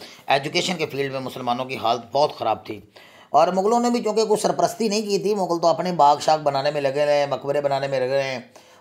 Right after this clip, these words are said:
उन्होंने कोई इल्मी सरपरस्ती उस कदर नहीं की जिस तरह यूरोप के अंदर जो है वो एजुकेशनल और मॉडर्न एजुकेशन की जो सरपरस्ती हो रही थी उस ज़माने में। Because they considered the British as the ruler, और क्योंकि वो, अ, मुसलमान जो है वो,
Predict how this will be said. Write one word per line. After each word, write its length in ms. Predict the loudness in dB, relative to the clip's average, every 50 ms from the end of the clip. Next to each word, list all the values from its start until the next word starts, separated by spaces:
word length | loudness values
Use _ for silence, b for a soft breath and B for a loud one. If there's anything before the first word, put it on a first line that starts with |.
| B -6
उन्होंने 300 | -2 -2 0 -2 -2 -2
कोई 160 | -4 -4 -4
इल्मी 220 | -4 -4 -4 -2
सरपरस्ती 800 | -2 0 -2 -2 0 -2 -2 -2 -4 -6 -6 -6 -6 -6 -8 -10
उस 240 | -10 -10 -10 -4 -2 0
कदर 200 | 0 0 0 -2
नहीं 200 | -2 -4 -4 -4
की 80 | -4
जिस 200 | -4 -4 -4 -4
तरह 100 | -4 -4
यूरोप 360 | -2 -2 0 0 0 0 -2 -2
के 60 | -4
अंदर 180 | -4 -4 -4 -4
जो 120 | -2 0
है 120 | 0 0 0
वो 240 | 0 -2 -4 -4 -8 B B B B B B 0
एजुकेशनल 640 | 0 0 0 0 0 0 0 0 0 0 0 2 0
और 100 | 0 0
मॉडर्न 280 | 0 0 0 0 0
एजुकेशन 480 | -4 -6 -4 -4 -6 -6 -6 -6 -8 -8
की 100 | -6 -6
जो 80 | -6
सरपरस्ती 480 | -4 -4 -6 -4 -4 -6 -6 -6 -6 -6
हो 120 | -4 -4
रही 100 | -4 -4 -6
थी 40 | -6
उस 80 | -4
ज़माने 300 | -2 -2 -2 0 0 -2
में। 140 | -4 -6 -12 -16 B B B B B B B B B B B B B B B B B _ -4
Because 300 | 0 2 4 4 4 4
they 160 | 2 0 0
considered 460 | 0 0 0 0 2 2 0 2 2
the 100 | 2 2
British 340 | 2 0 -2 -4 -4 0 2 2
as 140 | 2 2
the 100 | 0 -2
ruler, 240 | -4 -2 -2 -2 0
और 160 | 0 0 0
क्योंकि 320 | -2 -4 -6 -4 0 0 0
वो, 400 | 2 2 2 0 0 -4 -8 B B B _ 4
अ, 140 | 6 6 6
मुसलमान 420 | 4 2 -2 -2 0 0 0 0 2
जो 120 | 2 2
है 80 | 2 2
वो, 420 | 2 0 0 2 0 -2 -4 -10